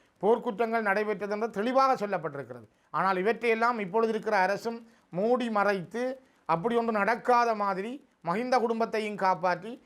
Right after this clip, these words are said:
சிங்கள மக்களுக்கு தங்களை நல்ல பிள்ளைகள் போல காட்டிக்கொள்ள இவர்கள் முனைகிறார்கள். இந்த உலக பந்திலே இருபதாம் நூற்றாண்டின் இறுதியில், இருபத்தோராம் நூற்றாண்டின் ஆரம்பத்திலே நடந்த மிகப்பெரிய இனப்படுகொலை எங்கள் தமிழ் மக்கள் மீதான இனப்படுகொலை மறைக்கப்பட்டு கொண்டிருக்கிறது. இதற்கான நீதி விசாரணை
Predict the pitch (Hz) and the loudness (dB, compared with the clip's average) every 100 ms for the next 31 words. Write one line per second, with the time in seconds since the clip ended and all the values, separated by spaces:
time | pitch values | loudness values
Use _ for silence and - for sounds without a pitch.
0 | _ - 196 247 262 247 226 240 220 226 | _ -8 0 4 4 2 -2 -2 -2 -4
1 | 220 220 208 196 233 233 233 220 208 214 | -4 -2 -2 -2 0 0 0 0 0 0
2 | 202 196 202 196 190 202 233 214 208 202 | 0 0 0 -2 -4 -2 0 -2 -2 -2
3 | 185 147 117 - _ _ _ - 165 185 | 0 -2 -4 -14 _ _ _ -2 2 2
4 | 180 202 226 185 202 202 226 240 - _ | 2 2 2 0 -2 0 0 -2 -4 _
5 | _ _ 165 208 233 220 220 208 214 208 | _ _ -2 2 4 2 0 -2 0 0
6 | 196 190 208 220 208 202 190 208 208 202 | 0 -4 -4 -4 -4 -4 -2 -2 0 -2
7 | 202 175 202 196 180 185 208 196 185 202 | -4 -2 0 0 2 2 2 -2 -4 -2
8 | 185 190 190 180 151 - _ _ 151 175 | 0 -2 0 0 0 -6 _ _ -4 2
9 | 226 247 240 233 220 190 208 190 190 208 | 2 4 0 2 0 0 -2 -2 -2 -2
10 | 233 247 _ _ _ _ - 165 214 208 | -4 -8 _ _ _ _ -2 0 0 2
11 | 185 220 247 240 247 233 226 214 208 196 | 2 2 2 2 2 2 2 2 2 -2
12 | 185 190 185 220 214 185 240 247 214 185 | -2 -2 -2 -2 0 0 2 0 0 -2
13 | 170 147 127 127 110 _ _ 160 208 208 | -2 -2 -6 -10 -16 _ _ -4 -2 2
14 | 240 240 208 226 233 214 202 202 202 220 | 2 2 -2 -4 -4 -2 0 0 0 -6
15 | 233 | -8